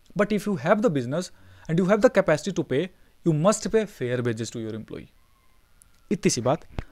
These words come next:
आगे चलेंगे लिविंग वेजेस। लिविंग वेजेस कहता है कि वो सब तो ठीक है, पर ये इतना पैसा जो मेरे हेल्थ पे, मेरे बच्चों पे, मेरी पत्नी पे, मेरे,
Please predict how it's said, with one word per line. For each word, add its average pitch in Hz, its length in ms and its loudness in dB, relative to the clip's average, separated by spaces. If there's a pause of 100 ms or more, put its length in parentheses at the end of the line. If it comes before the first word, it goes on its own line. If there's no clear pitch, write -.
(160)
आगे 175 140 6
चलेंगे 185 280 0
लिविंग 139 300 2
वेजेस। 107 300 -4 (420)
लिविंग 269 240 12
वेजेस 240 180 6
कहता 185 260 10
है 208 40 10
कि 208 120 4
वो 214 160 8
सब 254 140 6
तो 254 80 4
ठीक - 320 8
है, 123 260 -2 (560)
पर 247 100 10
ये 277 120 10
इतना 208 300 6
पैसा 165 360 6
जो 208 100 4
मेरे 196 180 6
हेल्थ 156 240 6
पे, 170 180 4
मेरे 151 180 4
बच्चों 139 320 0
पे, 151 120 2
मेरी 147 160 2
पत्नी 156 340 0
पे, 147 180 4
मेरे, 151 260 4